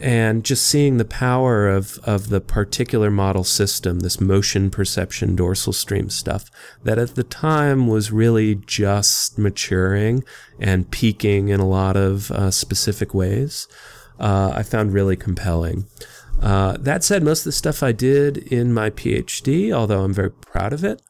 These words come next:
um, if there, if there was something that still pushed me to try a little something different down the road and that I learned a lot from, uh,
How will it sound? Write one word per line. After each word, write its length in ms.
um, 220
if 140
there, 400
if 200
there 120
was 120
something 540
that 340
still 360
pushed 640
me 300
to 340
try 280
a 80
little 560
something 440
different 520
down 220
the 100
road 480
and 320
that 140
I 40
learned 260
a 40
lot 220
from, 540
uh, 320